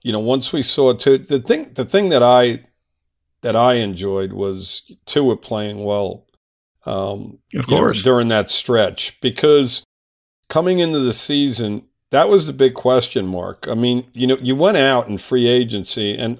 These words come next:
Speaker 1: I'll tell you guys, you know, as you look at some of the other football teams in the N F L, and there's, what, thirty-one other teams, right?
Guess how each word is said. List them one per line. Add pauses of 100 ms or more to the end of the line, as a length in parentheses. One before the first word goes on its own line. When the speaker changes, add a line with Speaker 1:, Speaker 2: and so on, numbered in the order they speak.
Speaker 1:
I'll
tell
you
guys, (500)
you
know,
as
you
look
at
some
of
the
other
football
teams
in
the
N
F
L,
and
there's,
what,
thirty-one
other
teams,
right?